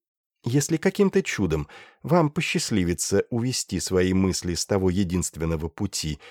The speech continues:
которым они только и способны следовать спокон веку, может, вы припомните, что все это началось на моем лугу?»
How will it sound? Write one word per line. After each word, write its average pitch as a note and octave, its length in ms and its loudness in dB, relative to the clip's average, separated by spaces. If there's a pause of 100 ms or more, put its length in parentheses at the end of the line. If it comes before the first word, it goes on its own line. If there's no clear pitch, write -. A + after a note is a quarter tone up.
(400)
которым F#2+ 440 2
они F#2+ 160 2
только G#2+ 320 0
и G2+ 80 2
способны E2+ 680 -2
следовать D#2+ 480 -2
спокон F2+ 400 -4
веку, G3 400 0 (760)
может, G#3+ 460 4
вы G3+ 180 4
припомните, G3+ 840 2
что - 220 -2
все - 260 0
это F2+ 240 2
началось F#2+ 640 0
на A#2+ 160 6
моем F2 380 2
лугу?» D#3+ 420 -4